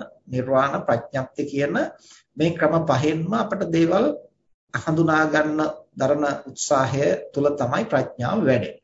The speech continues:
එතකොට සංස්කාර කියන්නේ හේතු ප්‍රත්‍ය වශයෙන් එතන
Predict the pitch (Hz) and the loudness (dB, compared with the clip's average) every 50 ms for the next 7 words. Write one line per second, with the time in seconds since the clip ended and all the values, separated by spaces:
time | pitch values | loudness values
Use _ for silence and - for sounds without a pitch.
0 | _ _ _ _ _ - - _ _ _ - 160 160 - - 139 139 165 - - | _ _ _ _ _ -20 -20 _ _ _ -2 -2 -2 -2 -2 -2 -2 -2 -4 -4
1 | - - - 240 226 233 - - 220 208 196 190 226 269 285 - - - - 180 | -2 0 0 2 2 0 -2 -2 -2 0 0 0 0 0 -2 -4 -4 -2 2 2
2 | 190 196 - - 208 - - - 196 190 - - - 190 190 190 180 - - 214 | 2 2 2 -2 -6 -6 0 2 2 2 2 0 -2 0 2 2 2 0 0 0
3 | 226 254 247 220 202 - 202 214 | 0 0 0 -2 -4 -4 -2 -4